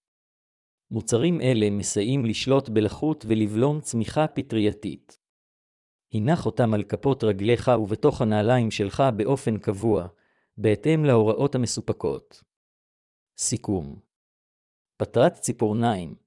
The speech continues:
הידועה מדעית בשם אוניכוליזיס, היא מצב שכיח שניתן למנוע בעזרת היגיינה וניקיון נאותים של כף הרגל. על ידי הקפדה על אמצעי המניעה שהוזכרו לעיל,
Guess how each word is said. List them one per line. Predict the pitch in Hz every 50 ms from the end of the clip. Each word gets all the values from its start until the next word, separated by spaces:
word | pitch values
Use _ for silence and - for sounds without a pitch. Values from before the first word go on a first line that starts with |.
| _ _ _ _ -
הידועה | 104 104 104 104 107 110 127 143
מדעית | 151 127 104 98 104 110 135 143 -
בשם | 104 101 - - 120 123 113
אוניכוליזיס, | 104 92 95 - - 107 110 123 127 110 101 98 98 95 - - - - _ _ _ _ _ _ _ -
היא | 117 113
מצב | 113 113 - - 156 139
שכיח | - - 127 - - 160 160 139 - -
שניתן | - 110 107 104 - 139 139 147
למנוע | 131 110 104 107 120 127 131
בעזרת | 123 110 110 107 98 104 123 135 131 -
היגיינה | 113 104 107 110 110 123 131 139 135 135 - -
וניקיון | 110 113 107 113 113 - - 123 135 143 147 151 -
נאותים | 113 117 113 107 - - 143 147 131
של | - - 110 104
כף | 101 - 131 127 - - 123
הרגל. | 107 104 90 80 - 62 64 64 62 - - _ _ _ _ _ _ _ _ _ _ _ _ _ _ _ _ _ _ _ -
על | 104 113
ידי | 107 104 131 147
הקפדה | 131 - - - 104 95 113 123 127
על | 120 110
אמצעי | 107 104 101 - - 113 123
המניעה | 131 113 110 107 110 104 107 131 139 135
שהוזכרו | - - 113 107 95 - - - 123 131 139
לעיל, | 131 117 101 101 107 101 95 101 117